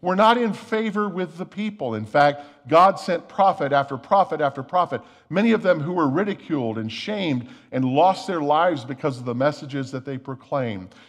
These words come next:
And yet God continued to send the prophets. And the message behind the prophets was twofold.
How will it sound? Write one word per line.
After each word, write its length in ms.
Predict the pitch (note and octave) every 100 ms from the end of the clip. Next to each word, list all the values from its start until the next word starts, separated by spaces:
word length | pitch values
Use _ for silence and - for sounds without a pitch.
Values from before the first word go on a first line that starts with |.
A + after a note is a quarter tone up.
| -
And 100 | C#3+
yet 220 | D#3+ C#3+
God 340 | C3 F3 B3+ -
continued 540 | D#3 C#3 E3 E3 D3+
to 100 | D3+
send 260 | - D#3 D3+
the 80 |
prophets. 600 | C#3+ D#3 C#3+ C3+ G#2 - - _ _
And 140 | C#3+ D#3
the 60 |
message 540 | C#3+ D3 F#3 G3 A3+ -
behind 360 | F3+ D3+ F3+
the 60 | E3
prophets 540 | - E3+ D#3 C#3+ -
was 160 | C#3+ C3
twofold. 640 | - D#3+ - A2+ F#2+ F#2